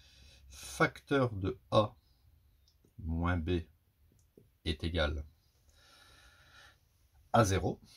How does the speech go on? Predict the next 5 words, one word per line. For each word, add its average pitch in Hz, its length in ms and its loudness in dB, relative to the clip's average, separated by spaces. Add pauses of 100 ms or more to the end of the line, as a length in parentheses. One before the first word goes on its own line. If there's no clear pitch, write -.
(680)
Je 107 280 2
reconnais 180 640 4
ici 175 460 -4
une 110 340 2
équation 143 760 -4